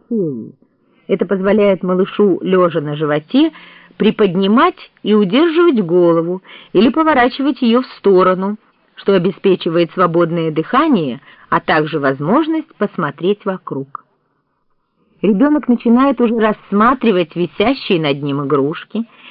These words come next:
Если с ним ласково разговаривать, он отвечает радостной улыбкой, а позже начинает гулить и усиленно двигать ручками и ножками.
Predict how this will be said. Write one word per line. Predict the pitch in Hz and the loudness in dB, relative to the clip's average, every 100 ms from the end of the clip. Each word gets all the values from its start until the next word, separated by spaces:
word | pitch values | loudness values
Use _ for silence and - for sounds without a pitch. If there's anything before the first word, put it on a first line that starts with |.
| - - - | -20 -12 0
Если | 214 254 240 | 0 2 -2
с | 240 | 0
ним | 247 240 | 2 4
ласково | 240 233 - 240 240 | 4 2 0 0 0
разговаривать, | 233 226 233 311 349 160 127 - _ _ _ | 0 -2 -2 -2 0 -2 -4 -10 _ _ _
он | - 190 | -2 -2
отвечает | 170 170 160 165 151 151 | 0 -2 -2 -2 -2 0
радостной | 160 143 147 - 156 | 0 0 -4 -6 -4
улыбкой, | 151 147 147 151 - 233 - - - | -2 0 -2 -4 -6 -6 -8 -20 -8
а | - 151 | -4 -2
позже | 156 262 294 349 | 2 2 2 -2
начинает | 339 - 277 285 262 | -2 -2 -2 -2 -2
гулить | 240 320 220 208 240 - _ _ _ | 2 2 2 0 -4 -10 _ _ _
и | 196 | 0
усиленно | 214 - 208 269 320 269 | 0 0 0 2 2 0
двигать | 180 160 160 160 160 | 0 -2 -2 -2 0
ручками | 156 247 - - 320 254 | -2 -2 -6 -10 -6 -6
и | |
ножками. | 139 123 135 - 165 175 | -6 -10 -14 -16 -16 -14